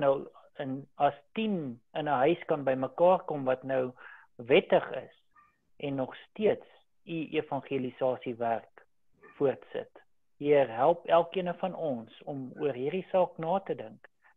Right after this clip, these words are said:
Werk met die Heilige Gees in ons hart en oortuig ons, Heer, dat ons dit wel kan doen. Dis my gebed in Jesus naam.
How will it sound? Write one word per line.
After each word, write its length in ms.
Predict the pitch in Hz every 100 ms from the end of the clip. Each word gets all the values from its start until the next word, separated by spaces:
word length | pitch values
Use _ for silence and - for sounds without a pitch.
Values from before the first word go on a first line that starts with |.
| _ _
Werk 320 | 131 151 175
met 160 | 175 165
die 120 | 165
Heilige 400 | 135 139 147 - -
Gees 200 | 170 160
in 100 | 156 151
ons 140 | 143 -
hart 360 | 135 120 - _ - _ -
en 120 | 127
oortuig 520 | - 131 _ 185 208 -
ons, 420 | 113 - _ _ _ _ _ _ -
Heer, 320 | 131 131 117
dat 180 | 120 117
ons 240 | 131 120 -
dit 140 | 117
wel 180 | 123 123 127
kan 180 | 151 127
doen. 220 | 123 107 113 _ _ _ _ _
Dis 120 | 123
my 200 | - 123
gebed 500 | 131 - 127 151 -
in 140 | - 110
Jesus 400 | 117 113 131 123
naam. 360 | 117 107 101